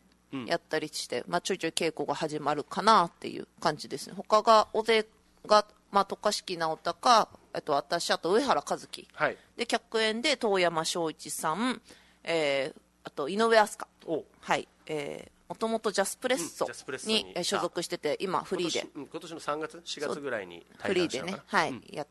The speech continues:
Speaker 2: ております。で、演出が信也さん。
Speaker 1: ほう。
Speaker 2: はい。になるんですけど、久々に、だから、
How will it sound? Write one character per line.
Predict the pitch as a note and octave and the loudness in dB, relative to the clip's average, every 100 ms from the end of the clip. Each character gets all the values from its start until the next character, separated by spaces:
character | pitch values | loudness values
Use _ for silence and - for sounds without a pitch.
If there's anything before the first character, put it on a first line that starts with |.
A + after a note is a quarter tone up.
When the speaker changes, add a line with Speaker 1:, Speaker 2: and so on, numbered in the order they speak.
| _ - | _ -6
Speaker 2:
て | D3+ | -4
お | C3+ | -4
り | C3+ | -6
ま | C#3 | -8
す。 | - | 2
で、 | C4 | 2
演 | D4 | 2
出 | - E4+ | 2 4
が | D#4+ | 4
信 | A3 | 4
也 | D3+ | 0
さ | - | -6
ん。 | - _ _ _ _ _ - | -16 _ _ _ _ _ -4
Speaker 1:
ほ | E3 | -4
う。 | - | -4
Speaker 2:
は | - E3 | 2 2
い。 | A#2 _ _ _ _ _ | 2 _ _ _ _ _
に | F3+ | -6
な | E3+ D#3 | 0 0
る | D3+ | -2
ん | |
で | D3 | -8
す | - | -10
け | D#3 | -8
ど、 | C#3+ C3+ _ | -8 -10 _
久 | - - C#4 D#4+ | -8 -2 0 0
々 | D4+ - D4+ C#4 | -2 -2 0 0
に、 | C#4 A3+ D3+ - - - _ - _ _ _ - _ - | 0 -2 -4 -14 -20 -20 _ -20 _ _ _ -20 _ -8
だ | F#3+ | -6
か | - | -2
ら、 | E3+ | 0